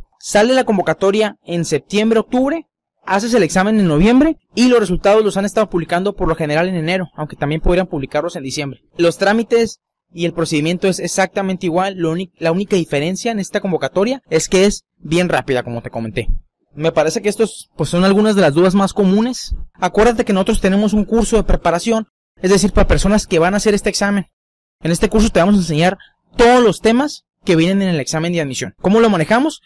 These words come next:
Vas a clases en salón de clases y al final de cada clase, para que no se te olvide, tenemos todas las clases grabadas. Además, también lo puedes tomar nada más en línea desde tu computadora o desde un celular.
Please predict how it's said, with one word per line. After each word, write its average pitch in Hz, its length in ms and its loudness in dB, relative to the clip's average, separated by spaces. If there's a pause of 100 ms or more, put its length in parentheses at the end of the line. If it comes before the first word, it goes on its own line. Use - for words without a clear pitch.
Vas 180 300 0
a 208 40 -4
clases 214 300 0
en 202 60 0
salón 175 240 0
de 202 100 0
clases 254 460 -2 (400)
y 190 120 0
al 185 80 4
final 196 180 2
de 214 100 0
cada 226 160 2
clase, 233 340 2
para - 160 -2
que 175 60 -4
no 175 80 -4
se 240 100 -6
te 240 80 -2
olvide, 240 380 0
tenemos 196 460 -2
todas 254 280 4
las 202 160 -4
clases 190 260 -4
grabadas. 143 540 -4 (180)
Además, 185 440 2
también 214 180 2
lo 208 80 2
puedes 220 180 2
tomar 175 260 0
nada 190 180 0
más 175 160 0
en 226 100 2
línea 269 240 4
desde 214 160 0
tu 170 100 -2
computadora 226 680 2
o 226 260 2 (320)
desde 160 200 0
un 160 60 2
celular. 147 420 0